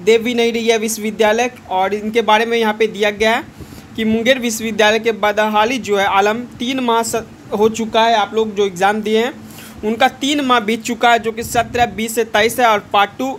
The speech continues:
संकाय का जो आप लोग इंतज़ार कर रहे हैं उनका रिजल्ट जो है अभी तक नहीं दिया गया है। और आप लोग भी जान रहे हैं और मैं भी अपडेट करता हूं कि एक सप्ताह के अंदर, but जो result है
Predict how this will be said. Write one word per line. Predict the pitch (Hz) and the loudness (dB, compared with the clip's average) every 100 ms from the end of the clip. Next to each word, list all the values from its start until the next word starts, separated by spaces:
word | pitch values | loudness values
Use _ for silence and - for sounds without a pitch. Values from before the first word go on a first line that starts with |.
| - | -6
संकाय | 202 202 226 220 | -4 -4 0 0
का | 220 | 0
जो | 214 220 | 0 2
आप | 208 214 | 2 0
लोग | 214 | -2
इंतज़ार | 208 202 190 202 220 | -2 -4 0 2 2
कर | 220 208 | 0 0
रहे | 208 226 | 0 0
हैं | 277 - - - - - - | -2 -10 -20 -20 -20 -14 -6
उनका | 226 247 302 | -2 2 2
रिजल्ट | 233 220 226 262 233 | 2 0 0 0 -2
जो | 202 233 | 2 4
है | |
अभी | 220 220 | 4 0
तक | 220 233 | -4 -4
नहीं | 220 214 233 247 | -4 -2 -2 -4
दिया | 202 202 214 | -6 -2 0
गया | 214 226 233 | 0 0 0
है। | 285 | -2
और | 240 196 208 | -4 -2 -2
आप | 208 214 240 | -2 -2 0
लोग | 240 | -2
भी | 226 240 | -2 -2
जान | 202 226 | 2 2
रहे | 226 254 | 2 -2
हैं | 285 - - - 202 | -4 -12 -20 -10 -4
और | 208 226 | 0 0
मैं | 233 240 254 | 2 0 2
भी | 269 | 2
अपडेट | 233 240 240 | 2 0 2
करता | 240 233 247 | 0 0 -2
हूं | 240 | -2
कि | 247 254 277 - 240 | -6 -6 -8 -2 2
एक | 240 | 2
सप्ताह | - 233 - 233 | 2 -2 0 0
के | 226 | 2
अंदर, | 214 208 175 | -2 0 -2
but | 165 254 262 - - | 0 0 0 -10 -14
जो | 180 170 226 | -8 0 2
result | 233 202 190 240 262 220 | 4 0 -2 0 0 2
है | 233 285 | 2 2